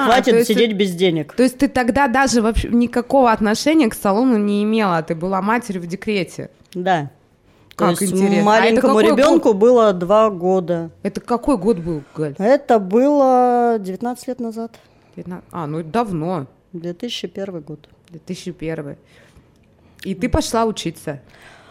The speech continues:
Speaker 1: А, ну, учила меня в основном она. Я здесь
Speaker 2: Потому что не
Speaker 1: закончила
Speaker 2: было
Speaker 1: какие-то
Speaker 2: денег, наверное.
Speaker 1: курсы. Нет, я закончила курсы, но специалисты,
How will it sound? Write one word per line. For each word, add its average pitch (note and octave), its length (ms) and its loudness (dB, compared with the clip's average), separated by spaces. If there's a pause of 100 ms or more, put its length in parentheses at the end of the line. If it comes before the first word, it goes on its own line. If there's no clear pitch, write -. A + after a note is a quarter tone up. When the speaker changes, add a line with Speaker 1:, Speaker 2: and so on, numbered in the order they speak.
(280)
Speaker 1:
А, A3+ 440 2
ну, B3 1400 4
учила A#3+ 300 2
меня A3+ 220 4
в G#3+ 40 2
основном A#3 480 2
она. E4+ 260 4 (460)
Я G3 300 2
здесь F#3+ 220 0
Speaker 2:
Потому F3+ 160 -2
что G3 120 -2
не F#3 120 -2
Speaker 1:
закончила F#3+ 140 0
Speaker 2:
было F#3 120 2
Speaker 1:
какие-то G#3 300 2
Speaker 2:
денег, B3 120 4
наверное. F#4+ 240 4
Speaker 1:
курсы. D4+ 560 2 (480)
Нет, C4 180 0
я G3+ 100 2
закончила A#3 520 0
курсы, G4 380 -4
но G#3 640 -2
специалисты, G3 1160 -4